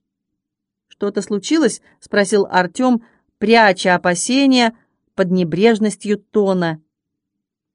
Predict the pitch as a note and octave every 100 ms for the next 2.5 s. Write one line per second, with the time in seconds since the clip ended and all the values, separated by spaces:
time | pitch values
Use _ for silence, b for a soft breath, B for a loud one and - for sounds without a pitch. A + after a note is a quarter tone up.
0 | - F#3 A#3 D#4+ D#3+ D3 _ _ - F#3+
1 | G3+ G3 F#3+ F#3+ F#3 F#3+ F#3 F#3+ F#3 F#3+
2 | F#3 F#3 - F#3+ F3+